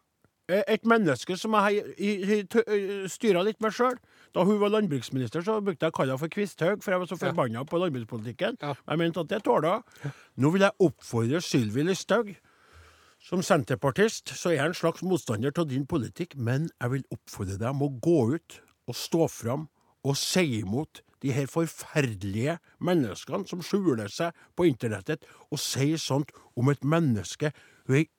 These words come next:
Speaker 1: kveit på tjue år. Hun er tjue
Speaker 2: Mm.
Speaker 1: år gammel. Uavhengig om hun hadde kommet fra U S A eller Norge eller Somalia. Når du er tjue år gammel og noen vil tenne på deg, du må gå ut nå og si at dere der finner du ikke deg i, Sylvi Lysthaug!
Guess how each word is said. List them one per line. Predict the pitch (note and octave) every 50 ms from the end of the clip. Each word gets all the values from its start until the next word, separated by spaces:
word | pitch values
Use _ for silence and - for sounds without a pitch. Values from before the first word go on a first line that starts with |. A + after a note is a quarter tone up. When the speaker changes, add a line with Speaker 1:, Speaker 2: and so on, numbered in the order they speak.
| _ _
Speaker 1:
kveit | - C#3 B2+ D3+ E3 F#3 - -
på | - F3+
tjue | F3 - - - - - A3+ A3+ F#3+ C#3 C#3 E3
år. | D#3 E3+ G3 G#3 E3+ G#2 - _ _ _ _ -
Hun | E3+
er | G3
tjue | D#3 D3 F3+ G#3
Speaker 2:
Mm. | F#3+
Speaker 1:
år | G3 G3+
gammel. | A3 G#3 E3+ C3 A#2+ A2+ - - - - - _ -
Uavhengig | A3 A#3 A3 F#3+ E3 D3+ D#3 F#3
om | G#3 G#3+
hun | A3 G3+
hadde | -
kommet | B3 A#3 G3 F3 -
fra | G#3 G#3
U | - A#3 A3+ F3+
S | C#3 C3 - - -
A | F#3+ G#3+ - _ - - -
eller | B2+ D3+ E3
Norge | F3+ G#3 A3+ A3 F3 C3 B2 D3 D#3+
eller | E3+ G3 G#3
Somalia. | F#3+ - A3+ G#3 E3 B2 A#2+ C#3 D3 _ _ -
Når | G#2+ A2+
du | C#3+
er | D#3
tjue | - - - - A#3+ A3+ G3 E3 F3
år | G3
gammel | G#3+ F#3+ E3 C#3+ C#3+
og | D#3+ E3+ E3
noen | D#3+
vil | F#3 G3
tenne | - - - A3 A#3 A3+ G3 C#3+
på | - C3 B2+ C3
deg, | D#3 G3 A3 - _ _ _ _ _ _ _ _ _ _ _ _ _ _ _ -
du | D#3+ F3+
må | G3+ A3+ A3+ F#3+
gå | A3+ C4 B3+ A3 G#3 A3+
ut | A3+ -
nå | B3 B3+ C#4 C#4 - - _ _ -
og | - G#3 -
si | - G#3 A3+ B3
at | C4 B3 -
dere | - A3+ A3+ A#3
der | A3 B3 C4+ C4+ - - - _ _ _ -
finner | - - - - - - - -
du | - A#3+
ikke | G#3+ D4 C#4+
deg | D4+ D#4 E4+
i, | D4 - - -
Sylvi | - - C#4+ C4 B3+ B3+
Lysthaug! | C4 A3+ - A3 G3+ D#3+